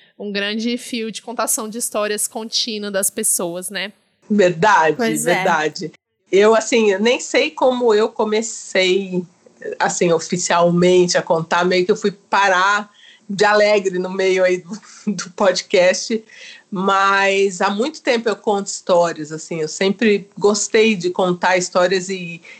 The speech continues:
Speaker 2: e saber da história das pessoas, né? Então eu acho que isso facilita quando você é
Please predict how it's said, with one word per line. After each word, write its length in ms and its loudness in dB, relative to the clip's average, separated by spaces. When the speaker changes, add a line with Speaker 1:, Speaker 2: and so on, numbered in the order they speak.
Speaker 2:
e 80 -2
saber 1120 2
da 120 2
história 520 0
das 180 -8
pessoas, 680 -6
né? 320 -6
Então 200 0
eu 140 4
acho 380 0
que 80 0
isso 180 0
facilita 480 -2
quando 260 0
você 300 0
é 240 2